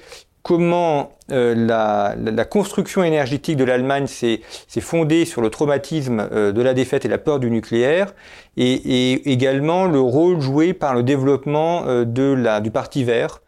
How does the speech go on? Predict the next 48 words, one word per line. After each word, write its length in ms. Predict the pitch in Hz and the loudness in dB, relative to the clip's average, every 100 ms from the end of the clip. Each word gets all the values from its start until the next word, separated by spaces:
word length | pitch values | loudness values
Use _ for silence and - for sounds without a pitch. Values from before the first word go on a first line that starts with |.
| - - - | -20 -20 -10
euh, 60 | - | -8
qui 100 | 110 | -6
est 40 | |
très 300 | - 147 135 | -2 -4 -2
important 380 | 123 127 - 127 | -4 -4 -4 -2
en 40 | 110 | 0
Allemagne. 340 | 110 131 175 | 0 0 0
D'ailleurs, 260 | 117 110 - | 0 -2 -4
certains 320 | 110 - 113 | -12 -8 -6
même 240 | 117 117 | -4 -4
annoncent 340 | 113 120 123 - | -2 -4 -6 -8
que 200 | 117 113 - - _ _ | -4 -4 -6 -20 _ _
ce 60 | - | -14
serait 220 | - 120 | -4 -2
un, 280 | 110 110 110 | -2 -4 -6
un, 180 | 110 110 | -6 -2
un 120 | 113 | 0
vert 300 | 127 147 135 | 0 0 -2
qui 80 | - | -8
succéderait 560 | 123 123 120 120 113 110 | -10 -4 -2 0 0 -2
à 140 | 107 | -6
Angela 240 | 107 104 | -4 -4
Merkel. 380 | 104 113 - 185 | -4 -4 -2 -2
On 80 | 120 | -2
verra 400 | 104 110 107 92 _ - _ _ _ | -4 -4 -6 -10 _ -20 _ _ _
ce 60 | |
que 80 | - | -6
dans 120 | 110 | -2
les 160 | 110 107 | -2 0
élections, 380 | 117 120 208 196 | -2 0 0 2
mais, 180 | 139 120 - - 123 | 0 -2 -10 -10 -4
euh, 140 | 120 | -2
comment 300 | - 160 165 | 0 0 0
ce, 220 | 156 127 | -2 -2
ce 120 | 113 120 | -2 -2
parti 400 | 156 - - 139 | -4 -4 -4 0
vert 320 | 160 156 - | 2 2 -2
qui 280 | - 117 113 | -4 0 0
est, 100 | 107 | -2
qui 100 | 104 | -4
est 100 | 127 | -2
important, 500 | 120 147 - 156 151 | -2 -4 -4 -4 -2
qui 160 | - | -2
a 40 | 110 | -2
été 200 | 107 135 | 0 -2
au 80 | |
pouvoir 600 | 120 139 131 147 147 131 | -2 -4 -2 0 0 0
et 160 | 107 | -2